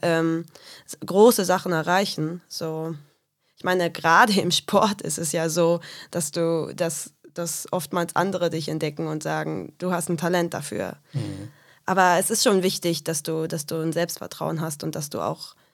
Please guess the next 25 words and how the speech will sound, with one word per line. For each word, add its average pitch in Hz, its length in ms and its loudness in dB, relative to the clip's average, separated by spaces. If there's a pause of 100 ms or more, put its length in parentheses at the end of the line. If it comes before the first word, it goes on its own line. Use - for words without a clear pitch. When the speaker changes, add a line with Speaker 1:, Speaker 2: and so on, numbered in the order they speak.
(240)
Speaker 1:
auch 151 200 -2
weißt, 165 280 0
wer 151 120 -2
du 151 100 -4
bist - 460 -6 (140)
und 151 240 -6
auch 147 200 -8
weißt, 151 320 -8
wo 156 80 -4
du 165 140 -6
stehst. - 600 -4 (880)
Speaker 2:
Super. 139 360 2 (180)
Und 139 160 2
jetzt 147 240 0
kommt 190 300 -2
der 147 240 -2
Albert 143 280 0
Einstein. 110 540 -8 (220)
Speaker 1:
Uh. 151 140 -4 (520)
Speaker 2:
<laughs> - 560 0 (1400)
Und 151 60 -2
er 135 140 4
hat 143 160 2
so 147 140 4
gesagt, 127 460 0